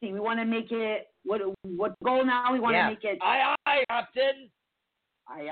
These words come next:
Speaker 1: aye, aye.
Speaker 2: SpongeBob SquarePants. I'm sorry, my daughter used to
Speaker 1: We,
Speaker 2: watch
Speaker 1: we
Speaker 2: that.
Speaker 1: wanted, uh, we want an affirmation that's gonna give us more energy, right?
Speaker 2: Yes.
Speaker 1: So let's see,
Speaker 2: Well, if you, if
Speaker 1: um,
Speaker 2: that's what you want, is the energy, or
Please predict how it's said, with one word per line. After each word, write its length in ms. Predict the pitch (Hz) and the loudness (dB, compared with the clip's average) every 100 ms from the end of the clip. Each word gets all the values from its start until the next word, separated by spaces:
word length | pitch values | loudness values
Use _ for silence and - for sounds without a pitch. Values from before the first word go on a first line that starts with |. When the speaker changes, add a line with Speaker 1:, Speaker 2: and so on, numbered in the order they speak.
| - | -10
Speaker 1:
aye, 60 | 302 | -6
aye. 560 | 453 440 415 381 - | -2 -2 -2 -6 -10
Speaker 2:
SpongeBob 1120 | - 480 453 440 403 311 - 453 440 427 403 - | -10 -8 -8 -8 -12 -10 -6 -4 -2 -4 -6 -4
SquarePants. 480 | 427 415 403 359 277 | -2 -2 -2 -6 -8
I'm 120 | 220 | -10
sorry, 200 | - 185 | -8 -8
my 140 | 147 147 | -8 -10
daughter 260 | 156 143 | -8 -8
used 120 | 135 254 | -4 -2
to 100 | 277 | -2
Speaker 1:
We, 60 | |
Speaker 2:
watch 180 | 240 233 - - | -2 -8 -14 0
Speaker 1:
we 60 | 262 | 2
Speaker 2:
that. 80 | |
Speaker 1:
wanted, 320 | 269 285 294 262 | 2 2 0 0
uh, 140 | 247 | -2
we 120 | 240 262 | 2 2
want 300 | 262 277 262 | 2 0 -2
an 200 | 254 254 | -2 -2
affirmation 420 | 254 269 247 233 | -2 -4 -6 -8
that's 180 | - _ | -14 _
gonna 160 | 214 196 | -6 -4
give 120 | 175 | -6
us 80 | 185 | -6
more 140 | 175 185 | -2 2
energy, 400 | 262 202 151 139 | 4 2 -2 -2
right? 300 | 139 190 - _ | 2 2 0 _
Speaker 2:
Yes. 220 | 143 120 - _ _ _ _ _ _ _ _ _ _ | -8 -8 -8 _ _ _ _ _ _ _ _ _ _
Speaker 1:
So 80 | 156 | 0
let's 180 | 302 - _ | 0 -6 _
see, 180 | 165 160 | -6 0
Speaker 2:
Well, 300 | 247 214 208 | 2 2 0
if 160 | 214 214 196 | -2 -4 -8
you, 160 | 214 240 | -4 -4
if 80 | 190 | -4
Speaker 1:
um, 60 | 233 220 | -2 -2
Speaker 2:
that's 160 | 214 214 | -2 -6
what 160 | 220 | -12
you 80 | 214 | -10
want, 220 | 202 185 180 | -8 -8 -8
is 60 | - | -12
the 100 | 147 | -8
energy, 600 | 175 220 214 147 110 120 - | -6 -4 -6 -6 -10 -10 -2
or 140 | 180 | 0